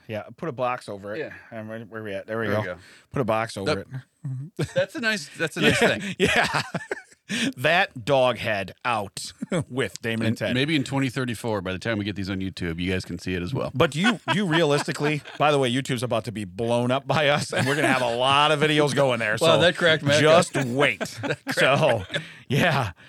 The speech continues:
Speaker 1: Yeah, we're, we're gonna blow YouTube up in about two weeks. So actually, this comes out, let's see, this will come out on the nineteenth. So it would be
Speaker 2: Wow.
Speaker 1: this coming weekend, we will be blowing up YouTube.
Speaker 2: Welcome to Inside Baseball with
Speaker 1: Yeah.
Speaker 2: That Checks Out.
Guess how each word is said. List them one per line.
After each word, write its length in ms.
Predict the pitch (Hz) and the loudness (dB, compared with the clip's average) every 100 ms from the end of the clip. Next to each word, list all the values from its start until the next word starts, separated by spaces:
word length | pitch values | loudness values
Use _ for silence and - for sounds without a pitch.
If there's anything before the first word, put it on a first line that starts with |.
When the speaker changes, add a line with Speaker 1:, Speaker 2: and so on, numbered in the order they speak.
| - - | -20 -12
Speaker 1:
Yeah, 140 | 123 110 | -2 0
we're, 300 | 123 175 185 | 2 2 2
we're 240 | 160 190 | 4 2
gonna 120 | 185 156 | 2 0
blow 300 | 143 147 143 | 2 2 2
YouTube 400 | 135 151 143 127 | 0 -2 0 2
up 200 | 127 - | 2 0
in 160 | 113 | -6
about 280 | 107 107 101 | -2 -2 -2
two 120 | - | -4
weeks. 280 | 117 85 - - 110 | -6 -6 -10 -14 -14
So 240 | - 104 95 | -6 -4 -2
actually, 440 | 143 - 123 113 - - - | -2 -4 -6 -6 -8 -20 -6
this 160 | 156 | -6
comes 260 | - 160 117 | -2 -4 0
out, 240 | 107 110 - | -2 -2 -4
let's 180 | 113 - | -10 -8
see, 240 | 104 87 _ _ | -8 -10 _ _
this 220 | 117 - | -10 -8
will 60 | 156 | -8
come 200 | 139 101 | -6 -6
out 220 | 98 107 | -6 -8
on 300 | 95 90 90 | -8 -8 -8
the 360 | 87 87 87 82 _ _ - | -8 -8 -8 -12 _ _ -6
nineteenth. 540 | 101 104 - 92 80 | -6 -4 -4 -4 -4
So 160 | - 95 | -8 -6
it 80 | |
would 120 | 98 87 | -6 -4
be 120 | 95 | 0
Speaker 2:
Wow. 180 | 95 - - _ | 0 -2 -12 _
Speaker 1:
this 220 | - 117 | -6 -4
coming 300 | - 135 151 | -2 -2 0
weekend, 480 | 135 180 90 80 90 - _ _ _ 104 | 0 -2 -6 -6 -8 -12 _ _ _ -6
we 160 | 107 | -2
will 140 | 107 104 | -2 0
be 260 | 104 101 - | 0 -2 -6
blowing 340 | 101 101 104 101 | -4 -2 0 -2
up 100 | 92 | -4
YouTube. 480 | 90 87 - - - | -6 -8 -12 -14 0
Speaker 2:
Welcome 320 | 143 165 131 | 2 2 -2
to 300 | 113 95 80 | -2 -4 -2
Inside 440 | 104 151 - 147 127 | -2 -2 -2 -4 -4
Baseball 540 | 123 87 87 87 71 | -6 -4 -6 -4 -4
with 200 | 73 67 | -6 -4
Speaker 1:
Yeah. 100 | 110 | -2
Speaker 2:
That 160 | 90 101 | 0 -2
Checks 260 | - 87 - | -6 -8 -8
Out. 220 | 65 | -12